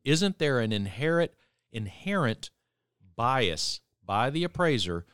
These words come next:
to deliver either a high number or a low number? Because I'm,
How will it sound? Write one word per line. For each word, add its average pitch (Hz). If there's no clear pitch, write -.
to 131
deliver 113
either 101
a 80
high 143
number 185
or 90
a 92
low 113
number? 82
Because 139
I'm, 170